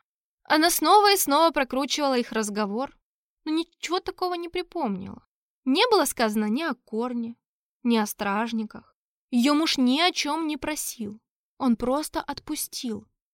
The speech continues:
хотя мог отдать Дайре. При воспоминании об отце внутри всё похолодело, и она сильнее вцепилась в поводья. Вот к кому точно нельзя возвращаться.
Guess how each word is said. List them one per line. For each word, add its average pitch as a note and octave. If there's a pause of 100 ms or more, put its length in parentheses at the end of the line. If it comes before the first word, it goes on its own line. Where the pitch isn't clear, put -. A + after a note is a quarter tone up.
(140)
хотя A#3+
мог G3+
отдать G3+
Дайре. G#3 (440)
При F#4
воспоминании E4
об G#3+
отце C#4+
внутри A3
всё G#3+
похолодело, G3+ (400)
и A#3+
она G#3+
сильнее C4
вцепилась A#3+
в -
поводья. G#3 (520)
Вот A#3+
к -
кому C#4+
точно B3+
нельзя G3+
возвращаться. G#3